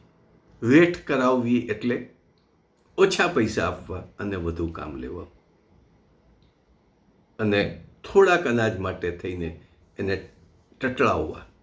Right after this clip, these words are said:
નરેન્દ્રભાઈ મોદીએ, જે વિશ્વગુરુ પણ છે, આપણા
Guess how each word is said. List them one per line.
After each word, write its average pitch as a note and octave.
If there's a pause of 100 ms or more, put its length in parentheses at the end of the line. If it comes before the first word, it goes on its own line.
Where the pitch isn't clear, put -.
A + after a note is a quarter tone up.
(2750)
નરેન્દ્રભાઈ G#2+
મોદીએ, F#2 (1800)
જે G2+ (220)
વિશ્વગુરુ G#2
પણ E2
છે, - (1040)
આપણા F#2